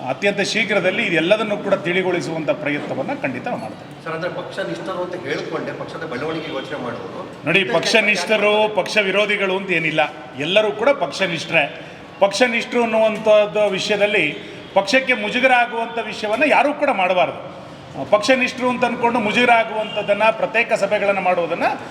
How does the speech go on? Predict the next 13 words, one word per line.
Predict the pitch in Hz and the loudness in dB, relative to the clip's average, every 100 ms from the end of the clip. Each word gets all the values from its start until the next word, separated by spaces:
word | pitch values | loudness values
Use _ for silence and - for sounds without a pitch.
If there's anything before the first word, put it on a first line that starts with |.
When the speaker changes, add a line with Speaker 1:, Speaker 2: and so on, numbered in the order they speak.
| - 147 | -10 2
Speaker 1:
ಯಾವುದೇ | 147 208 254 | 4 6 4
ಕಾರಣಕ್ಕೂ | 214 196 175 320 | 4 0 -2 0
ನಾವು | 262 | 2
ಒಪ್ಪಲಿಕ್ಕೆ | 180 208 202 359 | 2 -2 -4 -2
ಸ-, | - 165 156 | 2 2 4
ತಯಾರಿಲ್ಲ. | 170 180 165 139 127 - - - | 4 4 2 -2 -6 -10 -16 -6
ಇವತ್ತು | 175 185 | -4 -2
ಇಷ್ಟು | 208 - | 2 4
ದೊಡ್ಡ | 247 | 4
ಪ್ರಮಾಣದಲ್ಲಿ | 254 226 233 226 220 | 2 0 0 0 -2
ಸದಸ್ಯತಾ | 196 214 214 226 226 | -2 -2 0 4 4
ಅಭಿಯಾನ | 202 214 208 | 4 2 0
ನಡೀತಿರ್ಬೇಕಾದ್ರೆ | 202 196 196 185 247 226 175 - - | -2 -2 -2 0 2 2 2 -2 -14